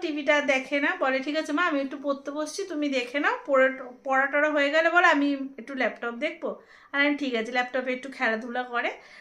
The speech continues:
তারপরে আবার ওর যা কাজ থাকে, ওই পড়াশোনা হ্যান ত্যান এগুলো করে।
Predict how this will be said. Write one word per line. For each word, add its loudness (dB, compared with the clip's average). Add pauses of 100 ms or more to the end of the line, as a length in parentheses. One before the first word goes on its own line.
(160)
তারপরে 4
আবার 2
ওর 0
যা 0
কাজ -4
থাকে, -6
ওই -4
পড়াশোনা -4
হ্যান -6
ত্যান -4
এগুলো -4
করে। -6